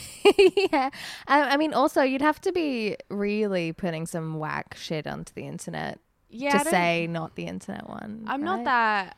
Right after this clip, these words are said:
Speaker 2: I mean, I'm on the internet all day, every single day.
Speaker 1: Totally.
Speaker 2: Um, but I'm not doing anything that
Speaker 1: Yeah.
Speaker 2: crazy there. I mean, it would be
Speaker 1: Beautiful.
Speaker 2: embarrassing. People would see, like, how,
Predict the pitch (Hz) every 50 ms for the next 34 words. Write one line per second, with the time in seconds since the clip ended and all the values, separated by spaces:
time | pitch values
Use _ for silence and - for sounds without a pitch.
0 | _ _ - 226 247 254 247 247 233 233 233 233 220 214 214 - - 202 175 -
1 | 117 175 180 180 180 180 170 165 165 165 160 160 - 170 165 165 170 165 160 156
2 | - - 165 165 170 170 165 160 147 135 - - 147 160 190 208 247 262 - -
3 | - 233 220 208 208 196 180 151 - - 190 190 190 185 180 175 170 170 165 165
4 | 165 170 185 180 _ _ _ _ _ _ _ _ _ _ _ - 180 170 165 170
5 | 170 - _ _ _ - - - - - - _ _ - - 160 185 208 220 226
6 | 226 226 190 156 - _ _ - 175 165 151 143 143 147 143 143 147 - 160 165
7 | 156 147 - - _ - 151 151 156 185 185 175 170 170 170 170 170 175 175 165
8 | 165 160 160 160 165 170 170 175 175 175 180 180 185 - _ - 196 196 185 196
9 | 214 214 - 220 - 190 196 214 156 156 160 165 170 - - 185 190 - 180 175
10 | - 180 175 165 - - - 170 170 165 170 175 - - - 170 170